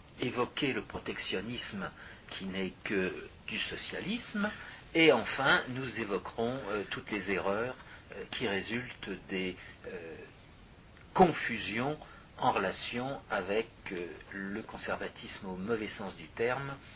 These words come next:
ou le socialisme qui est, en l'espèce, un synonyme. Alors, commençons par,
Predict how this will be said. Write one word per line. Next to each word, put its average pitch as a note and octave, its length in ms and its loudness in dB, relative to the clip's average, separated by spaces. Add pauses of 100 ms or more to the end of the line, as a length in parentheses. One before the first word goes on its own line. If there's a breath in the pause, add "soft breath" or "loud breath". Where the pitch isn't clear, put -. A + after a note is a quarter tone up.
(1120 loud breath)
ou C#3 180 0
le A#2+ 480 4 (240)
socialisme G2 920 -2 (200)
qui G2 280 -2
est, G#2 240 0 (520)
en A2 80 2
l'espèce, C3 800 0 (300)
un D3+ 100 6
synonyme. E2 680 -2 (720 loud breath)
Alors, E3+ 240 10 (300)
commençons G3+ 600 12
par, F3 520 12